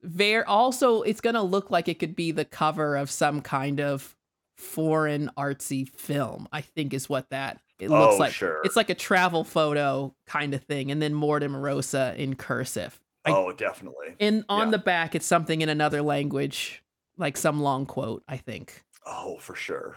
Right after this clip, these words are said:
Speaker 2: Yeah,
Speaker 1: Yeah.
Speaker 2: and then you don't know the person that they're quoting either, where you're like, "Okay, I guess I gotta do a lot of homework
Speaker 1: No.
Speaker 2: and reading
Speaker 1: No,
Speaker 2: to listen to
Speaker 1: and,
Speaker 2: this band."
Speaker 1: and you won't. You won't.
Speaker 2: <laughs> No,
Speaker 1: It's, it's,
Speaker 2: no.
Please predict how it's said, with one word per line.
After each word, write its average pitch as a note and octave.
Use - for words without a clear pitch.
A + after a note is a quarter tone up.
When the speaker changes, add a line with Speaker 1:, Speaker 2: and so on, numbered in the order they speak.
Speaker 2:
Yeah, C#3
Speaker 1:
Yeah. A2+
Speaker 2:
and A#2+
then B2
you A#2
don't A2
know G#2
the G#2
person G2+
that F2+
they're E2
quoting D#2+
either, F2+
where C#2
you're C2
like, C2+
"Okay, A#2+
I E2+
guess -
I G#2
gotta F2
do F2
a D2
lot E2+
of E2
homework E3
Speaker 1:
No. -
Speaker 2:
and -
reading F#2+
Speaker 1:
No, D3+
Speaker 2:
to -
listen A#3
to E3
Speaker 1:
and, B3+
Speaker 2:
this -
band." -
Speaker 1:
and D4
you G3+
won't. D3
You C4
won't. D3
Speaker 2:
<laughs> -
No, D3
Speaker 1:
It's, -
it's, C4
Speaker 2:
no. B2